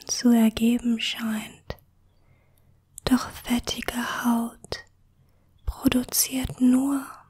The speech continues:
so viel Fett. Wenn ihr nicht von außerhalb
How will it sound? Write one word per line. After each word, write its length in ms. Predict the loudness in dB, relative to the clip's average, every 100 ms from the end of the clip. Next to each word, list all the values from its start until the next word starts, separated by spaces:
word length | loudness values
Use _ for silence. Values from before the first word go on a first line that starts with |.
| _ _
so 260 | -4 0 0
viel 400 | -4 0 0 0
Fett. 640 | -10 -2 -2 -2 _ -12 -12 _ _ _ _ _ _ _ _ _ _ _ _ -20 _ _ _ _ _ _ _ _ _ _ _ _ _ _ _ _
Wenn 260 | 6 8 8
ihr 340 | 6 4 6
nicht 520 | 6 4 -2 -10 -10 -10
von 300 | -10 -6 0
außerhalb 960 | 2 4 2 2 -2 -2 -4 -4 -4